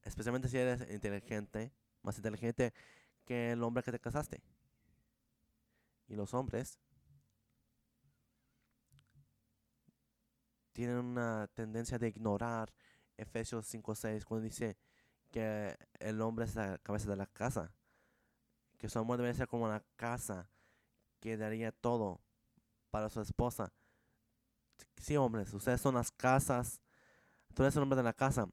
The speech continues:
pero no se basa en lo que tú quieras, se basa en lo que tu esposa quiere. ¿Ya ves? No sabemos quién lo hizo, pero esa era una voz de una, de, de una mujer. No, no escuchamos amén al principio.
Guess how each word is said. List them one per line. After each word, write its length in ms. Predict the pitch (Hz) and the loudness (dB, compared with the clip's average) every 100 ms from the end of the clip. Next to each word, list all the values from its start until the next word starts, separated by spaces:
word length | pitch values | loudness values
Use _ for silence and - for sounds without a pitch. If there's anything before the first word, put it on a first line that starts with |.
| _ - 120 | _ 2 6
pero 140 | 120 | 8
no 80 | 127 | 6
se 180 | 135 117 | 6 6
basa 300 | 123 127 120 | 4 2 2
en 80 | |
lo 80 | 110 | 2
que 100 | - | 0
tú 260 | 101 120 - | 4 4 4
quieras, 560 | 123 113 101 101 - - _ _ _ _ _ _ _ _ _ _ - | 2 2 2 -4 -10 -18 _ _ _ _ _ _ _ _ _ _ -2
se 100 | 120 | 2
basa 240 | 110 117 | 2 2
en 80 | 123 | 0
lo 60 | 113 | 0
que 100 | 104 | -4
tu 140 | - | -4
esposa 420 | 98 - - 98 | -6 -4 -4 -4
quiere. 240 | 90 73 - _ _ _ _ _ _ _ _ _ _ _ _ _ _ _ _ _ _ _ _ _ _ _ _ _ | -6 -8 -12 _ _ _ _ _ _ _ _ _ _ _ _ _ _ _ _ _ _ _ _ _ _ _ _ _
¿Ya 120 | 110 117 | 0 4
ves? 300 | 156 151 - _ _ _ _ _ _ _ _ _ _ _ _ _ _ _ _ 226 _ _ _ _ _ _ _ _ _ - | 4 2 -6 _ _ _ _ _ _ _ _ _ _ _ _ _ _ _ _ _ _ _ _ _ _ _ _ _ _ -6
No 380 | 117 117 123 | 0 6 8
sabemos 420 | 120 139 143 147 - | 10 8 8 6 4
quién 160 | 147 | 2
lo 80 | 151 | 6
hizo, 340 | 180 151 131 - - - - | 6 8 8 6 -4 -20 6
pero 160 | 120 127 | 10 10
esa 160 | - | 10
era 60 | 143 | 10
una 120 | 143 | 10
voz 240 | 139 147 | 12 12
de 60 | 147 | 10
una, 260 | 147 139 123 | 10 8 8
de, 160 | 117 | 2
de 160 | - 127 | 0 2
una 120 | 131 | 4
mujer. 440 | 127 117 143 123 | 2 2 4 4
No, 220 | 110 123 127 | 4 4 6
no 80 | |
escuchamos 420 | 127 - 165 175 165 | 4 4 8 10 10
amén 220 | 160 170 | 8 8
al 100 | 165 | 8
principio. 580 | 156 185 180 139 117 | 6 6 6 6 4